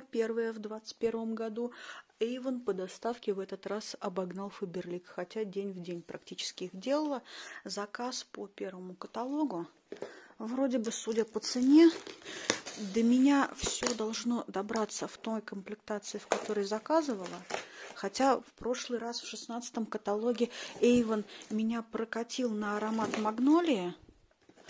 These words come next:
В этот раз мне магнолия почему-то с двадцатипроцентной скидкой только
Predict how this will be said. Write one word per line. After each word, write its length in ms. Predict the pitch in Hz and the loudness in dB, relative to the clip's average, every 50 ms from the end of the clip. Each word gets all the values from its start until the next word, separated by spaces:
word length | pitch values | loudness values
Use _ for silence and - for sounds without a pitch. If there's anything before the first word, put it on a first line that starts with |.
| - - - - - - | -16 -14 -14 -14 -12 -10
В 240 | - 208 202 208 214 | -10 -10 -4 4 6
этот 360 | 240 262 262 - 277 262 - - - - - - - - - - | 8 8 8 8 4 4 4 4 4 4 6 8 8 8 6 4
раз 540 | - 214 220 240 254 254 - - - - - - | 4 6 8 8 8 8 6 4 2 0 -2 -4
мне 320 | - 208 214 220 220 233 240 | -2 0 0 2 2 2 0
магнолия 680 | 233 220 208 208 208 208 220 233 240 233 233 220 208 - | 0 -2 -2 -4 -4 -4 -2 0 2 2 4 4 2 2
почему-то 520 | - - - - - 208 208 208 - 196 196 196 - - - - - - - - - - - - - - - - - - - - | 0 -2 -4 -4 -4 -4 -6 -6 -4 -4 -4 -2 -2 -4 -4 -6 -8 -10 -10 -10 -14 -12 -10 -8 -6 -4 -4 -4 -6 -8 -8 -6
с 140 | 196 196 208 | -6 -4 0
двадцатипроцентной 1040 | 208 220 233 - - - - - 240 - - 214 208 - - 220 196 180 - 220 208 | 2 2 2 2 2 0 0 0 0 2 2 0 2 2 2 0 0 0 0 0 0
скидкой 500 | - - - - 349 330 - - - 208 | 0 0 2 2 2 2 0 -4 -6 -6
только 300 | - - 185 - - | -4 -6 -8 -6 -8